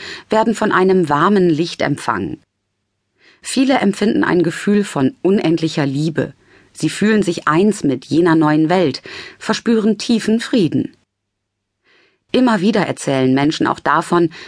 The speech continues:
dass ihr Leben an ihnen vorübergezogen sei. Dabei hätten sie nicht nur alte Episoden noch einmal durchlebt, sondern die Rollen gewechselt und gespürt, wie viel Schmerz oder Freude sie anderen zugefügt haben.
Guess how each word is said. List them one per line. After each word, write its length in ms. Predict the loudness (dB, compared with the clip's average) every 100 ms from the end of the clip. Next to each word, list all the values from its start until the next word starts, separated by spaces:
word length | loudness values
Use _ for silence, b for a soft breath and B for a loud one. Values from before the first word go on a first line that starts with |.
| B
dass 160 | -8 -2
ihr 120 | 0
Leben 280 | 2 2 2
an 160 | 2
ihnen 300 | 0 0 0
vorübergezogen 880 | 0 -2 -2 -2 -2 -6 -4 -2 -2
sei. 320 | -2 -6 -6 _ _ _ _ _ _ _ _ _
Dabei 340 | -2 2 0
hätten 300 | 0 -2 -2
sie 140 | 0 2
nicht 280 | 0 0
nur 200 | 0 0
alte 260 | 0 -2 -2
Episoden 640 | -4 -4 -2 0 0 0
noch 160 | -2 -2
einmal 340 | -2 0 0
durchlebt, 500 | 0 -2 0 0 -2 -12 B B B
sondern 440 | -4 0 2 2 2
die 120 | 0
Rollen 420 | 0 2 2 2
gewechselt 640 | 0 -4 -10 -6 -6 -6 -6
und 140 | -4
gespürt, 600 | -4 -4 0 2 0 0
wie 140 | 0
viel 180 | 0 -2
Schmerz 580 | -2 -2 2 2 0 -2
oder 280 | -6 -4 -6
Freude 480 | -10 -2 0 2 0
sie 180 | 0 0
anderen 400 | 0 0 0 -2
zugefügt 600 | -2 -4 -4 -6 -6 -4
haben. 400 | -4 -4 -8